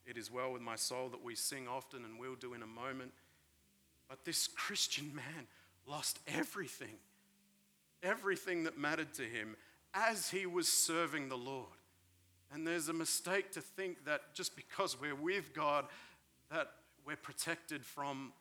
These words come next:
life's brutality. But in that very moment, that was the darkest point in his life, he si-, he writes this line in the song that I just want to mention as we close. "O voice of the Lord,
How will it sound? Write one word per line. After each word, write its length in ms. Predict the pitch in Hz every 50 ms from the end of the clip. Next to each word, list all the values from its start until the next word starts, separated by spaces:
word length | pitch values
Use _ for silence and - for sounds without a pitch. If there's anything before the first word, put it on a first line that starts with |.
| - - 120
life's 440 | 131 139 139 135 131 - - -
brutality. 840 | - - - 131 123 120 - - 131 131 127 127 117 104 95 92 87 - - - _ _ _ _ _ _ _ _ _ _ _ _ _ _ _ _ _ _ _ _ _ - _ _ - - - _ _ _ _ - -
But 100 | 127 131
in 140 | 139 147 143
that 240 | 147 147 127 120
very 300 | 117 139 160 165 165 160
moment, 720 | 147 139 139 143 151 156 156 156 151 147 147 - - - - - - - - _ _ _ _ _ _ _ _ _ _ _ _ _ _ _ _ _ -
that 160 | 120 123 117
was 360 | 120 139 160 170 165 - -
the 80 | - 135
darkest 560 | 117 - 143 151 151 147 - 151 - - -
point 240 | - 147 147 143 139
in 80 | 135
his 180 | 131 123 113 -
life, 480 | 127 127 135 135 131 127 - - - - 127
he 100 | 147 143
si-, 380 | - - - - - 180 - - 143
he 100 | 143 147
writes 420 | 131 151 165 190 190 - - -
this 300 | - 160 175 165 - -
line 240 | 151 151 151 151 147
in 80 | 139
the 80 | 135 131
song 380 | - - - 143 139 139 135 127
that 100 | 127 127
I 60 | 120
just 260 | 113 - 139 - -
want 140 | 160 160 147
to 140 | 139 127 123 - - - - - - _ _ -
mention 380 | 131 143 156 147 - - 151
as 160 | 143 135 120 135
we 100 | 139 120
close. 560 | - - 127 117 110 107 107 104 101 - - - - - - - - _ _ _ _ -
"O 200 | 135 139 147 147
voice 540 | 135 120 - - 143 170 185 180 170 - -
of 160 | 165 151 131
the 100 | 131 147
Lord, 580 | 131 131 131 143 165 170 151 131 120 110 104